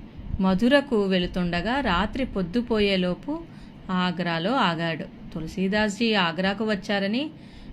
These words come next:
ప్రజలకు తెలిసింది. ఇది విన్న జనం ఆయన దర్శనం కోసం ఎగబడ్డారు. అక్బర్ చక్రవర్తికి ఈ విషయం తెలియగానే, "ఈ తులసీదాస్ ఎవరు?" అని బీర్బల్ని అడిగాడు.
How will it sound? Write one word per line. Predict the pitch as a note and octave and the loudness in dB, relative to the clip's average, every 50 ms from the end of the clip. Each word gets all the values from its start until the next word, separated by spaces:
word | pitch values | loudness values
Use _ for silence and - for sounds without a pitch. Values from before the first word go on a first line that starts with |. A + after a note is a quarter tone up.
| - - - | -14 -6 0
ప్రజలకు | G3 F#3 E3+ F3 F3+ F3+ F#3 F#3 B3 | 0 2 2 4 2 2 2 2 0
తెలిసింది. | B3 - G#3+ F3 E3+ - F3 D#3+ D#3 D#3+ - - - - - - - - | 0 0 0 0 0 -2 -6 -6 -6 -8 -8 -10 -14 -18 -18 -18 -10 -6
ఇది | A3 A#3 A3+ C4 | -4 -2 0 0
విన్న | G#3 G#3 F#3 F3 G3+ B3 | 0 2 2 2 2 0
జనం | C4 G#3+ A#3+ G#3+ A3 A3+ A#3+ A#3 A3+ | 2 2 2 2 4 2 2 2 2
ఆయన | A3 G3+ F#3+ G3 G3 | 2 2 2 2 0
దర్శనం | G3 F3+ F#3 E3 E3 - A3 A3+ A#3 A3+ | 2 0 0 -2 0 -2 -2 -2 0 -2
కోసం | G#3+ A3 G#3 G3 G3 G3+ F#3+ F#3 F3 F3+ F#3 - - - - - - | -2 -2 -2 -2 0 0 0 0 0 -2 -4 -8 -12 -12 -12 -4 -2
ఎగబడ్డారు. | F3+ F3+ F3 F3 D#3+ F3 E3+ D#3 D3 E3 D#3 D#3 - - - - - - - - - - - - - - - - - F3 | -2 0 0 0 0 0 -2 -2 -2 -2 -2 -4 -6 -8 -12 -14 -16 -16 -18 -18 -20 -20 -20 -18 -18 -18 -14 -8 -2 -2
అక్బర్ | F3+ E3+ E3+ F#3 B3+ C#4 C4+ - C#4+ | -2 0 0 2 2 2 4 2 0
చక్రవర్తికి | C4+ - C#4+ C4+ C4+ B3+ B3 C4 B3 - A#3+ | 2 2 2 2 2 2 0 -2 2 4 4
ఈ | A3 | 4
విషయం | G3 F#3 F3+ - G#3+ A3 A3 | 4 4 2 0 0 -2 0
తెలియగానే, | G#3 G3+ F#3 F3+ F3+ F#3 F3 F3+ F3+ F3+ F#3 A3+ C#4 D#4 D4+ | 2 2 2 4 2 2 2 0 0 0 0 0 0 -2 -2
"ఈ | C4 C4 C4 | 0 0 -2
తులసీదాస్ | B3 - G3+ F3 F3 F3+ - - B3 C#4 C#4 C4+ C#4 C#4+ | 0 -2 -2 -2 -2 -2 -4 -2 0 2 0 0 0 0
ఎవరు?" | A#3 A3 G#3+ A3 G#3+ A3 A#3 A#3 A#3 - - - - - - - - - | 0 2 2 2 2 2 0 0 -2 -6 -10 -14 -16 -16 -16 -16 -6 -4
అని | F3+ F#3 A3+ C4 | -2 0 0 0
బీర్బల్ని | B3 G3+ F#3+ F3+ F3+ F3 F#3+ F#3 A3+ A#3 A#3 A#3+ C4+ D4+ C#4 | 0 2 2 2 2 2 2 2 2 2 2 2 2 2 2
అడిగాడు. | A3+ - E3 D#3 - D#3 D3+ D#3 - | 2 0 0 -2 -2 -4 -6 -6 -8